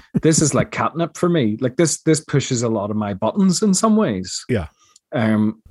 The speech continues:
Speaker 2: and again, probably, like you're saying, not in a way that probably Cocteau would ever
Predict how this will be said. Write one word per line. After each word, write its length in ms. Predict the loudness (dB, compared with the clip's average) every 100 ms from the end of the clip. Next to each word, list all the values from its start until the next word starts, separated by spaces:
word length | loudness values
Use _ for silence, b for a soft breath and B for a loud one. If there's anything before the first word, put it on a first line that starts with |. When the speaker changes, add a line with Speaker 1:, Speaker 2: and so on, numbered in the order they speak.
| _ _ _ _
Speaker 2:
and 120 | 0
again, 320 | 2 2 2 0
probably, 380 | -2 0 0 -2
like 200 | -2 -2
you're 80 | -2
saying, 420 | -2 -2 -4 -4
not 160 | -4 -2
in 60 | -2
a 40 |
way 200 | -2 -2
that 200 | -4 -6
probably 420 | -4 -4 0 -2
Cocteau 440 | -2 -6 -4 -4 -2
would 140 | -2
ever 400 | -2 -2 -2 -4